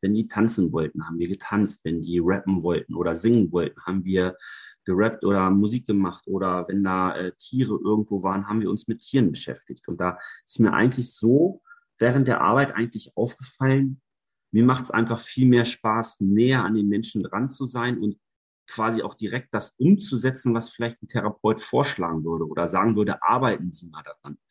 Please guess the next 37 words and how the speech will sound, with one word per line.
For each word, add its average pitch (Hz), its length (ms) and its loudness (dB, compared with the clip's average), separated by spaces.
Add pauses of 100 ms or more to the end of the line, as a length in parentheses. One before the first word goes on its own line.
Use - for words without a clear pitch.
(460)
Ähm, 90 340 4
und 90 280 0
ich - 160 -10
hab - 140 -4
einfach 98 260 -6
auch - 200 -2
gesehen, 101 640 2
wie, 95 380 -4
wie 92 200 -6
wichtig 131 440 -2
das - 180 -4
ist, - 380 -6
äh, 107 120 -2
dass 107 200 -4
man, 104 320 2 (360)
dass - 140 -12
man 101 180 4
so 101 120 0
ein 101 120 4
Angebot 107 600 2
hat 120 200 -6
und 101 120 -2
dann 98 160 0
die 90 60 -4
Stärken 113 480 0
der 107 100 2
Menschen, 110 640 0
ähm, 101 320 -4 (160)
quasi 107 400 -4
stärkt. - 580 2 (1120)
Ja, 110 420 0 (260)
dann, 120 300 2
äh, 113 120 -2
dann 113 360 -2
hab 120 140 -4
ich 131 220 -6
mich 120 400 -2